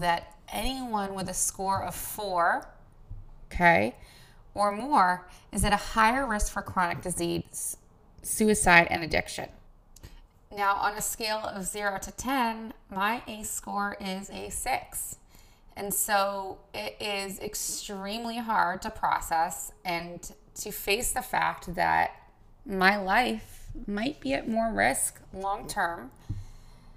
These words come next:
than others who maybe don't have as high of an ace score. And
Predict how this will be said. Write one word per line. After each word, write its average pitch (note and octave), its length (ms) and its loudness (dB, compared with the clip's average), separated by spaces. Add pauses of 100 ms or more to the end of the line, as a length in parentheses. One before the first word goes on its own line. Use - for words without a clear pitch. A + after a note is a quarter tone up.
(440)
than G#3+ 240 0
others C4+ 360 4
who C#4 80 2
maybe C4 260 2
don't A3+ 280 4
have A3+ 180 0
as A3 120 0
high G3+ 200 2
of F#3+ 100 -2
an F#3+ 180 -6
ace - 220 -8
score. - 460 -6 (1080)
And F#3 600 2